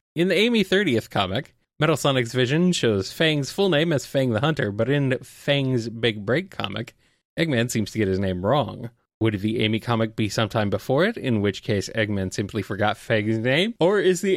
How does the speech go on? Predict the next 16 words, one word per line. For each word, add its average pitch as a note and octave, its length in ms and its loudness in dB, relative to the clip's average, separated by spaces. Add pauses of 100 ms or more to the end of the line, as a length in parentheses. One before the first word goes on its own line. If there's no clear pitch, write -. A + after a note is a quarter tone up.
(100)
Amy F#3 220 2
thirtieth E3+ 420 0
comic D#3 480 0
after C#3+ 600 0
Sonic G#2+ 380 -2
Superstars, A2 580 0
where A2+ 180 2
Eggman A2+ 220 0
knows A2+ 220 2
his G#2+ 120 -4
full A#2 200 0
name G#2+ 240 0
as G#2+ 160 -2
Fang G2 240 -4
the F#2+ 80 -4
Hunter? C3+ 340 -4